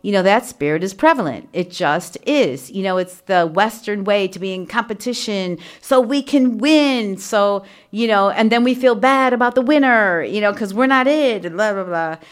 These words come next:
and all that kind of craziness. But in God, every single part, every single one of us is immensely needed and important. And God tells us in First Corinthians chapter twelve that nobody is more important than another person.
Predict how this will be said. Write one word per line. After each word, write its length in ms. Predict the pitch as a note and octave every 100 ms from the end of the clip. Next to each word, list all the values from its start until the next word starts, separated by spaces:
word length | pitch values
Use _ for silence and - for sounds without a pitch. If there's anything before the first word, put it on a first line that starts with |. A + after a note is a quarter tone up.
| - -
and 160 | F3+
all 100 | F3+
that 220 | F3 E3
kind 180 | - E3+
of 80 | E3
craziness. 680 | F3 E3+ F3 D#3+ E3 D#3 D#3
But 240 | F#3 F3
in 240 | - F3+ F3
God, 520 | G#3+ C4+ A#3+ G3 F#3+ - - -
every 300 | G#3+ G#3 A#3
single 400 | A#3 A3 G#3 F#3+
part, 540 | F#3 - A3 G3 D#3+ -
every 220 | F#3+ G#3+
single 320 | G#3+ G#3 F#3+
one 240 | F3 F#3 F#3+
of 100 | F3+
us 200 | E3 -
is 180 | F3
immensely 920 | F3 F3 F#3 G3 G3+ F#3+ G#3 - F3+
needed 540 | C#3+ F3+ F3+ F#3+ F3+ E3
and 160 | F3+ F3
important. 640 | E3 - F#3 F#3+ D#3+ D#3 - - -
And 240 | F#3 F3+ F3
God 400 | F3+ F#3 F#3+ -
tells 320 | G#3+ G#3+ A3
us 160 | F3+
in 80 | F3+
First 260 | E3+ F3+ F3+
Corinthians 520 | F3+ F3 F3+ E3+ -
chapter 320 | - F3 E3+
twelve 320 | F3 G#3+ G#3
that 160 | F3+ D3
nobody 680 | F#3 G3 A#3 C4+ G#3 D#3 - -
is 160 | F#3 E3+
more 160 | F#3+
important 460 | F#3 F3+ F3+ - E3+
than 100 | E3
another 260 | E3+ E3 F3
person. 480 | G#3 G#3+ - -